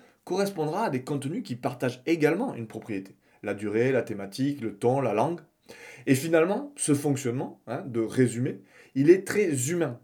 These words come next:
hein. Notre manière d'évoluer et de comprendre le monde instinctivement, c'est aussi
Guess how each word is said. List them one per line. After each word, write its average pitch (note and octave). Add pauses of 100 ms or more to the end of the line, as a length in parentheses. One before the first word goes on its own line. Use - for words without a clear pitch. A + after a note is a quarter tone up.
hein. A#2
Notre A#2+
manière D3+
d'évoluer C3
et A2+
de G#2
comprendre C#3
le A#2+
monde A#2
instinctivement, B2+
c'est -
aussi E3+